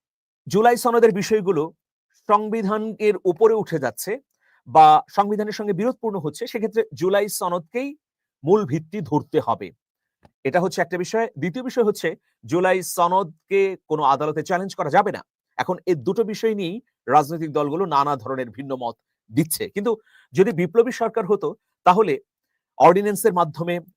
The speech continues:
জুলাই সনদ আইনি ভিত্তি পেয়ে যেত। এখন দেখুন, আইন শৃঙ্খলা রক্ষাকারী বাহিনীকে পুনর্গঠন করা হয়নি,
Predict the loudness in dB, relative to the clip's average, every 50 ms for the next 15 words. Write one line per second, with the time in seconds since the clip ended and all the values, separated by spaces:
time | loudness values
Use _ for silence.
0 | -14 -6 -4 0 0 0 0 -2 -4 -6 -4 -4 -6 -6 -10 _ _ _ 0 0
1 | 0 0 -4 -4 -4 -6 -8 -8 _ -12 -12 -4 -2 -2 -2 -2 -4 -10 -16 -16
2 | -20 -20 _ _ _ _ _ _ _ _ -2 -2 0 0 0 0 0 0 -4 -6
3 | -12 _ _ _ _ _ 2 2 4 4 2 -4 -6 -6 -8 -6 -2 -2 0 0
4 | 0 -2 -2 -6 -6 -4 -2 -2 0 0 0 -2 -2 -4 -6 -8 -6 -2 -2 0
5 | 0 -2 -4 -8 _ _ _ _ _ _ _ _ -2 0 0 0 2 2 0 0
6 | 0 -4 -6 0 2 4 4 4 6 6 4 4 4 2 -6 -12